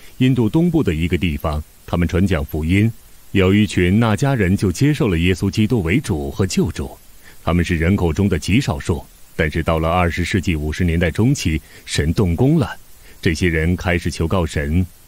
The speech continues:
那时，那里政治动荡，许多人都逃到森林里居住，他们就迫切寻求神，开始向神呼求。当他们开始寻求神的面，神就大大的动工，在那加兰邦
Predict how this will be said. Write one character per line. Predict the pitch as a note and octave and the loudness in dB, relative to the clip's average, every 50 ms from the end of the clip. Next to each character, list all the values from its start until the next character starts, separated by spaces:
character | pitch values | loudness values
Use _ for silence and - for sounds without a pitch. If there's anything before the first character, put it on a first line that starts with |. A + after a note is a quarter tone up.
| - - | -14 -6
那 | - G2 F#2 F2 | -2 0 0 0
时， | E2 - E2+ D#2 D#2 D#2+ E2 - - - - - - - - | 0 0 -2 0 0 0 -2 -2 -6 -18 -20 -20 -20 -10 -4
那 | - F2+ F2 | -2 0 0
里 | E2 D#2 D2+ | 0 0 -2
政 | D2+ - A2 G2 F2+ | 0 0 0 0 2
治 | F2 F#2 | 2 2
动 | E2+ F3 E3 G#2 F2+ | 2 2 2 2 2
荡， | - E2+ D2 C#2+ - - - - - - | 0 -2 -4 -6 -8 -12 -18 -20 -18 -10
许 | - - F2+ | -4 -2 0
多 | E2 G#2 G2+ G2 | 0 2 2 2
人 | F#2 F2+ | 2 2
都 | F2+ G2+ | 2 0
逃 | G2 F#2+ F#2 F2 | 0 0 0 0
到 | F#2 F#2 | 0 0
森 | F2 - B2 C3+ | 0 0 0 2
林 | C#3 A#2+ A2 A2+ | 2 2 2 2
里 | A2+ F2+ | 2 0
居 | D2 - - G2 A2 | -2 0 0 0 2
住， | G#2+ B2+ D#2+ C#2 - - - - - - - | 2 0 -2 -2 -6 -14 -20 -20 -20 -20 -12
他 | - - D#2+ | -8 -4 -2
们 | D#2+ D#2+ D#2 | -2 0 -2
就 | D2+ - D#2+ D2+ | 0 -2 -2 -2
迫 | C#2+ - - G2 E2 | -4 -4 -2 0 0
切 | E2 - F2+ | 0 0 -2
寻 | D#2 - - E2+ F#2+ D3 | -2 -2 0 2 2 2
求 | - - G2+ F2 | 2 2 0 0
神， | - F#2 C#2+ C#2+ D2 - - - - - - - - - | 0 -2 -4 -4 -6 -8 -10 -16 -20 -20 -20 -20 -20 -10
开 | - - F#2+ E2+ F2+ | -4 -2 0 2 0
始 | F2+ - - F#2 E2 | 0 0 0 -2 0
向 | - - F#2+ F2 | 2 2 0 2
神 | E2 - F2 F#2 | 2 2 2 2
呼 | D#2+ A2 C#3 F3+ | 2 2 2 2
求。 | F#3 - - D2+ D2 - - - - - - - - - - - - - - - - | 2 0 -2 -4 -4 -6 -12 -16 -20 -20 -20 -20 -20 -20 -20 -20 -20 -20 -20 -8 -4
当 | - E2 D#2+ D#2+ | -2 0 0 0
他 | D2+ F2 | 0 2
们 | F2 F2 E2+ | 0 0 0
开 | - F#2 F2+ | 0 0 0
始 | - - F2 | 0 0 -2
寻 | - F#2 F#2 G#2 | 0 2 2 2
求 | G#2 - F#2+ | 2 2 0
神 | F2+ - F2 F2 | 0 2 0 2
的 | E2+ | 2
面， | F2 F#2+ A2 G2+ D2+ C#2+ - - - - - - - - | 2 2 2 2 0 -4 -8 -16 -20 -20 -20 -20 -20 -14
神 | - - - D3 D#3 | -8 -4 -4 -2 0
就 | - F#3 D#2 | 0 -2 -2
大 | - - - A2+ E2+ D#2 D2+ | -2 -2 -4 -4 -2 -4 -4
大 | D2 F2 D#2+ | -4 -2 -2
的 | E2 D2+ | -2 -2
动 | - A2 F#2+ D#2+ D#2 | 0 0 0 0 0
工， | - A2 A2 B2 C3 B2 - - - - - - - - - - | 0 2 2 2 2 0 -4 -12 -20 -20 -20 -20 -20 -20 -14 -6
在 | - - D#2 | -4 -2 0
那 | D#2 E2+ E2+ E2 | 0 0 0 0
加 | D2+ G#2 G2 F#2 | 0 2 2 2
兰 | F#2 E2 D#2+ F#2+ | 2 2 0 0
邦 | G2 - A2+ A#2 C3 C#3+ | 2 2 2 2 2 0